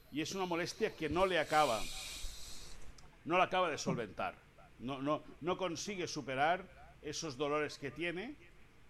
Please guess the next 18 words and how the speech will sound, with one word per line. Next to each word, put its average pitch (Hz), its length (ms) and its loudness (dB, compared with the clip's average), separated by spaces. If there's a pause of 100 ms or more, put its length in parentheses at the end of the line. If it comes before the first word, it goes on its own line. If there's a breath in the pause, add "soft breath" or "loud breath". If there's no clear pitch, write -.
y 139 140 -2
por 135 260 0
mucha 180 580 4
estrategia, 160 1160 0
eh, 123 40 -4
física 156 520 -4
que 135 80 -8
esté 151 160 -6
haciendo 147 380 0
ahora, 147 420 4 (540)
y 127 80 -6
por 139 260 0
mucho 175 340 0
lavado 175 320 4
de 165 60 0
imagen 151 500 0
que 131 200 -8
quieran 156 580 0